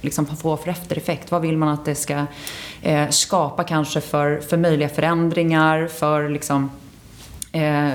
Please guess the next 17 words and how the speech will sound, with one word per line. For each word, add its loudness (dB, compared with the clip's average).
bana 2
väg 0
för -6
kanske -4
tydliga 0
action -4
sen 0
i 0
nästa -2
steg. 0
Så -4
att -2
inte 0
det -2
här -2
bara 0
blir 2